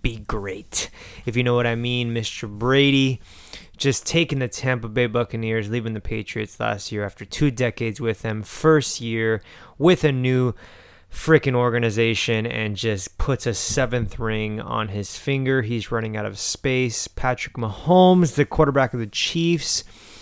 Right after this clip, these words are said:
the greatest of our time ag-, against the greatest of all time, and the greatest of all time at forty-three years old just shows his legacy and just shines.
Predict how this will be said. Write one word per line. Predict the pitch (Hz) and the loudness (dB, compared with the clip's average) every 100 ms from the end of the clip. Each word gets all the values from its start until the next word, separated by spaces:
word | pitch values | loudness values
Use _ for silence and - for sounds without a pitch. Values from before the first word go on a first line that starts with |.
| - - - - - - - - _ | -20 -20 -20 -20 -20 -20 -20 -20 _
the | 135 | -6
greatest | 120 202 208 - - | 6 8 8 6 2
of | 180 165 | 6 10
our | 180 | 8
time | 170 - 156 151 147 147 | 8 2 4 4 2 2
ag-, | 135 123 143 - | -2 2 2 2
against | 147 131 147 - 156 | 0 2 2 2 0
the | |
greatest | 117 127 139 131 - - | 2 4 6 4 0 -2
of | 135 113 - | 0 0 2
all | 196 254 254 | 10 12 12
time, | - 123 127 113 110 110 113 110 139 - _ _ - | 10 4 4 4 4 2 0 -6 -8 -16 _ _ -2
and | 131 127 | 0 0
the | 120 | 0
greatest | 127 151 151 131 - | 6 6 6 2 2
of | 143 113 | 0 0
all | - 147 139 | -2 2 2
time | 123 - 120 117 113 113 107 - - - - - - - | 0 -4 -2 0 -2 -4 -8 -10 -16 -20 -20 -20 -20 -6
at | - 117 | -4 -4
forty-three | - 131 135 131 - 123 | -2 2 4 2 0 -2
years | 117 117 101 | 0 0 0
old | 107 107 107 | 0 0 -2
just | - 113 95 | -4 -6 -4
shows | - - 120 117 113 104 | -6 0 2 2 0 -2
his | 117 104 | -6 -6
legacy | 110 107 107 104 - 113 107 104 104 _ _ _ _ - | -4 -2 -2 -4 -6 -6 -6 -8 -12 _ _ _ _ -4
and | 131 110 | -2 2
just | 110 107 | 0 0
shines. | - 113 117 104 95 | 0 0 0 -4 -10